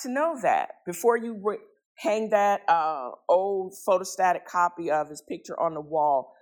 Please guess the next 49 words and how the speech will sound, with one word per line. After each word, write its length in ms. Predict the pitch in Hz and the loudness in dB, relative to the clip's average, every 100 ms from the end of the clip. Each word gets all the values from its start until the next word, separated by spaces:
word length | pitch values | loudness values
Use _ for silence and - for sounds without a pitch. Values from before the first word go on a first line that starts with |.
| _ 165 | _ -4
knowing 400 | 190 196 185 175 | 0 2 0 -4
who 380 | - 208 185 165 | -10 -10 -10 0
that 240 | 175 - | 0 0
person 460 | - 180 175 160 147 | -2 -4 -4 -12 -4
really 280 | 165 151 147 | -2 -2 -2
was 400 | 151 160 151 - | 2 2 2 -2
and 160 | 143 143 | -4 0
what 260 | 156 - | 0 -2
they 160 | 151 143 | -6 -6
did 360 | 127 147 135 - _ _ | -8 -6 -6 -6 _ _
in 120 | 139 | -6
the 60 | 135 | -6
short 360 | - 160 135 - | -2 0 0 0
time 240 | 143 135 | -2 -2
that 160 | 131 131 | -4 -6
they 120 | 123 | -6
served 400 | - 123 117 - | -4 -2 -2 -4
the 100 | 107 | -8
American 460 | 90 85 85 - | -6 -8 -8 -12
public. 320 | - - - - - | -12 -10 -10 -10 -2
That's 220 | 214 220 | 0 2
all 160 | 165 123 | 0 0
I 60 | |
want 260 | 120 92 - | -2 -6 -8
you 60 | |
guys 280 | - 98 - - | -12 -10 -12 -16
to 80 | 92 | -12
know. 260 | 78 64 _ _ _ _ _ _ _ _ _ _ _ _ _ 175 | -10 -12 _ _ _ _ _ _ _ _ _ _ _ _ _ 2
Our 120 | 175 | 2
history 440 | 240 233 220 202 | 0 -6 -2 0
is 160 | 170 160 | 0 0
rich 540 | 165 185 175 - - _ _ _ 143 | 0 0 0 -6 -18 _ _ _ 2
with 240 | 170 170 | 2 2
a 40 | |
lot 300 | 151 160 160 | 2 4 4
of 140 | 156 151 | 0 0
lessons. 640 | 156 151 - 127 - - - | 2 2 -4 -12 -14 -18 -8
And 160 | 151 156 | -2 -2
if 120 | 151 | -2
we 140 | 165 156 | -2 -4
would 200 | 151 - | -6 -4
take 320 | 190 180 - | -2 -2 0
those 240 | 156 147 | -2 -2
lessons 500 | 147 143 143 147 143 | 0 0 0 -8 -10
and 140 | 135 135 | -12 -8
take 360 | 156 156 - | -6 -6 -6
them 320 | 143 139 135 - | -4 -2 -4 -6
in 160 | 131 | -8
stride, 640 | 123 - 147 139 139 127 | -8 -4 2 4 4 2